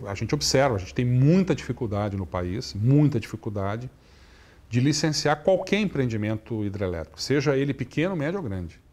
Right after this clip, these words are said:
seja ele minúsculo ou seja ele grande. Então,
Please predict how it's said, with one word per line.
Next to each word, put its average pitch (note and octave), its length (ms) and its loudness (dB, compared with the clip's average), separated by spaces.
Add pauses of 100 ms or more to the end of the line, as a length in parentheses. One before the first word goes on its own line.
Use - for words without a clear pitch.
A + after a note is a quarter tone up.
(220)
seja C3 280 0
ele D#3 100 2
minúsculo G3 840 0
ou E3 80 -6
seja D#3 240 -4
ele D#3+ 100 -2
grande. F2+ 420 -4 (880)
Então, D#3+ 600 2